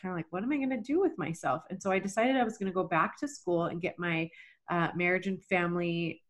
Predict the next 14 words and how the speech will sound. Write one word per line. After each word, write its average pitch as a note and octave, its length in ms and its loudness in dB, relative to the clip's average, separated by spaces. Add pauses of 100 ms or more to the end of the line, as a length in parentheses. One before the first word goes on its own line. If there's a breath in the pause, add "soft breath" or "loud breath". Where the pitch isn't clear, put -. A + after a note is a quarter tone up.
(120)
uh, D#3+ 380 2 (100)
therapy F3+ 460 2
license. D#3 720 -2 (460 loud breath)
Um, E3 560 2
and F#3+ 120 0
so F#3 120 0
I E3+ 80 4
got E3 280 0
three A3 220 0
semesters G3 600 0
into E3 200 -2
that - 220 0
graduate D3+ 460 0
program D#3 440 -6